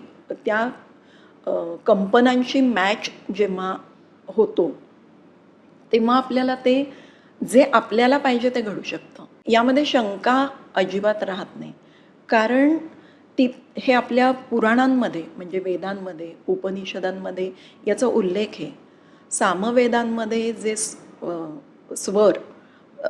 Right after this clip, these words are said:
वापरले गेलेत, त्या वेदांमध्ये स्वर वापरले गेलेत, म्हणजे एवढं पुराणांमध्ये याचा उल्लेख आहे, गुरुचरित्रामध्ये याचा उल्लेख आहे की तुम्ही संगीताद्वारे अध्यात्माकडे किंवा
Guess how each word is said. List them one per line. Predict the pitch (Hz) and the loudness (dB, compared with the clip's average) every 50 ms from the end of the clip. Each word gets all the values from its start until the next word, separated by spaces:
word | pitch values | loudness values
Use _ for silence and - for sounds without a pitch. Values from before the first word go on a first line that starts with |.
| - - - | -8 -2 0
वापरले | 185 196 175 160 - 208 208 214 240 233 | 0 2 0 2 2 2 2 2 2 0
गेलेत, | 196 196 262 - 156 - - - - - _ _ - | 0 -2 -4 -4 -6 -8 -14 -18 -20 -20 _ _ -2
त्या | 180 190 185 | -2 0 2
वेदांमध्ये | 190 180 165 180 185 202 226 233 240 233 262 262 | 2 0 0 0 -2 -4 -4 -4 0 0 0 0
स्वर | 262 - 220 208 190 | 0 -2 -4 -4 -2
वापरले | 185 185 175 170 - - - 165 165 | -4 -4 -6 -8 -8 -8 -6 -6 -6
गेलेत, | 160 165 160 156 160 - - - - - _ - | -6 -8 -8 -8 -10 -12 -16 -20 -20 -20 _ -8
म्हणजे | 208 214 214 254 | -4 0 2 4
एवढं | 254 226 202 208 220 240 | 4 4 4 2 0 -2
पुराणांमध्ये | 240 - 254 208 202 190 196 208 214 226 233 233 240 233 214 233 | -4 -4 -6 -4 -4 -4 -4 -2 -2 -2 -4 -4 -4 -4 -2 -2
याचा | 240 226 190 - 208 | -2 -2 -4 -6 -6
उल्लेख | 196 190 180 170 170 165 160 - - | -4 -4 -4 -4 -4 -6 -8 -10 -12
आहे, | 156 - - 247 - _ _ 190 | -14 -14 -16 -20 -20 _ _ -2
गुरुचरित्रामध्ये | 180 208 202 214 247 - - 269 269 262 262 - 269 262 254 269 269 247 254 | 0 2 2 2 2 4 4 4 4 2 0 0 0 0 0 0 0 0 0
याचा | 240 190 - - 175 | -2 -2 -2 -4 -4
उल्लेख | 175 170 165 165 170 170 | -2 -2 -2 -4 -6 -8
आहे | - - 165 | -8 -8 -8
की | 170 - 214 | -6 -6 -6
तुम्ही | 208 - 220 220 233 | -4 -2 -2 -2 -2
संगीताद्वारे | 226 - 220 196 185 185 190 226 220 226 220 220 220 214 214 208 208 214 247 330 - - - - - _ - _ _ - | -4 -4 -4 -4 -6 -8 -8 -6 -4 -4 -4 -4 -4 -4 -4 -4 -4 -6 -8 -10 -12 -16 -20 -20 -20 _ -20 _ _ -4
अध्यात्माकडे | 180 175 165 165 185 202 208 - 214 208 190 - 175 170 | -4 -4 -2 -2 -4 -4 -4 -4 -6 -6 -6 -6 -6 -6
किंवा | - - 202 185 196 208 214 | -4 -6 -6 -4 -4 -6 -6